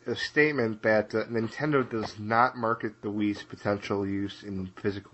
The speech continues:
therapy. Now, here's, here's a double standard on that, okay? Um, they're coming out in April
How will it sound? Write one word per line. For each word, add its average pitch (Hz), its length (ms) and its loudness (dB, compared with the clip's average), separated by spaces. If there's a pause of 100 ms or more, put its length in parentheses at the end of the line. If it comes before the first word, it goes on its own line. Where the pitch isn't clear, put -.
therapy. 98 340 -2
Now, 110 240 0 (220)
here's, 202 240 6 (120)
here's 277 280 2
a 277 80 2
double 156 340 4
standard 123 460 4
on 98 180 0
that, 98 160 -6
okay? 110 440 0 (500)
Um, 104 420 4 (720)
they're 135 120 6
coming 180 340 2
out 160 140 8
in 127 60 -2
April 120 460 -2